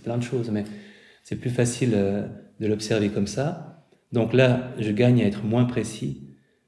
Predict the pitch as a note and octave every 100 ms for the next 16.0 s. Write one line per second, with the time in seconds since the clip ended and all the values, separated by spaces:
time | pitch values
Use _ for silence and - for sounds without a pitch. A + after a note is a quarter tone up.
0 | _ A#2 A2+ - G2+ B2 A2 A#2 G#2 -
1 | C#3 C3+ - - - _ _ - - A#2+
2 | A2 A2 A2 A2 G2 - C3+ - G#2+ G2
3 | - - G2 F#2+ - A#2 A#2+ C3 B2 -
4 | B2+ A2+ G#2+ A2+ A#2+ - - _ _ _
5 | A2 G#2+ G#2+ G#2+ G#2+ A2+ G#2 A2 A2 A2
6 | G#2 G#2 A2 G#2+ G#2 G#2 A2+ G#2+ G2+ G#2+
7 | G#2 B2 A#2 G#2+ A#2+ A2+ G#2+ - G2 G#2+
8 | - _ _ _ _ _ _ _ _ _
9 | _ _ _ _ _ _ _ _ _ _
10 | _ _ _ _ _ _ _ _ _ _
11 | _ - _ _ _ _ _ _ _ _
12 | _ _ _ _ _ C#3+ A#2+ C#3 E3+ D3+
13 | - - C#3+ C#3+ D3+ - - - B2+ A2
14 | A#2+ - A#2 A2+ A#2+ A#2+ - G2+ G2 G2
15 | G#2 G2+ - A2 G2+ F#2+ F#2+ F#2+ F#2+ G#2